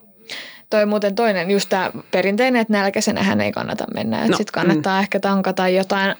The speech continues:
Speaker 1: Toinen, mitä mä niinku ite oon huomannut, että usein jos, ö, menee vaikka jonkun treenin jälkeen,
Speaker 2: Joo.
Speaker 1: niin on ihan supernälkä, mutta silloin ei tuu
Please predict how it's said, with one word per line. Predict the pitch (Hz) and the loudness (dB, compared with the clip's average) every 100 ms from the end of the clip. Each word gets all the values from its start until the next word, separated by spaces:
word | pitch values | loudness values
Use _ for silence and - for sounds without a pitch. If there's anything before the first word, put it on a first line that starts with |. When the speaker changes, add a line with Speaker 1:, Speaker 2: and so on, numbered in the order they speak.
| - | -2
Speaker 1:
Toinen, | 233 254 240 202 | 0 2 2 2
mitä | 196 196 | 0 0
mä | 190 | 2
niinku | 190 190 | 0 2
ite | 202 247 226 | 2 2 2
oon | 196 | 0
huomannut, | 185 180 185 185 | 0 0 0 0
että | - | 0
usein | 220 220 190 | 0 2 2
jos, | 196 - - - - - - - | -2 -4 -12 -20 -20 -20 -8 -2
ö, | 190 185 | 0 0
menee | 190 196 190 | 0 0 2
vaikka | 196 202 202 | 0 0 0
jonkun | 196 202 202 | 2 0 0
treenin | - 202 185 202 226 | 0 2 2 2 2
jälkeen, | 247 262 302 302 | 2 0 2 2
Speaker 2:
Joo. | 180 185 180 _ _ _ _ _ | 2 -2 -8 _ _ _ _ _
Speaker 1:
niin | 208 202 - | 2 2 2
on | 214 | 2
ihan | 226 214 | 2 2
supernälkä, | 311 311 214 196 202 240 - - | 0 2 0 0 -2 0 -2 -2
mutta | 233 247 427 - 247 | 2 2 2 0 0
silloin | 302 277 | 2 2
ei | |
tuu | 220 | 2